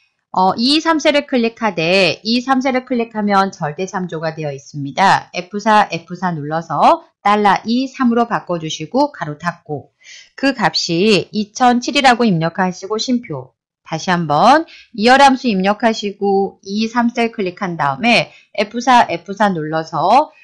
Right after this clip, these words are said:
어, 이열에 있지만 삼, 사, 오, 육 행의 위치는 달라질 수 있도록 하시고요.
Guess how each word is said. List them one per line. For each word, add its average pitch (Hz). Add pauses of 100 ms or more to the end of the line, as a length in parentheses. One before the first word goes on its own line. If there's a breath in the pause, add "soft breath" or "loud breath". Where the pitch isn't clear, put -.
(240 soft breath)
어, 175
이열에 262
있지만 220
삼, 262
사, 262
오, 180
육 175
행의 285
위치는 202
달라질 165
수 165
있도록 151
하시고요. 202